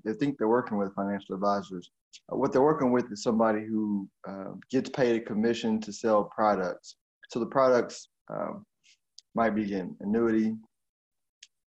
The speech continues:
uh, an insurance policy, you know, stocks, uh, mutual funds, um, and, and many times they're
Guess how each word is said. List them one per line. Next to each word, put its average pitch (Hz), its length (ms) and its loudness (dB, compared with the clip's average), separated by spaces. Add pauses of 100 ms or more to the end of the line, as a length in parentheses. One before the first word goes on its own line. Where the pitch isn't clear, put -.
(160)
uh, 98 160 -4
an 98 120 -2
insurance 113 540 -2 (300)
policy, 110 720 0 (100)
you 107 80 -8
know, 95 160 -4
stocks, - 840 -2 (160)
uh, - 160 -14
mutual 117 580 -2
funds, 113 540 -2 (460)
um, 101 400 -4 (580)
and, 113 340 0 (100)
and 113 280 -2
many 127 220 2
times 113 440 -2
they're 113 280 0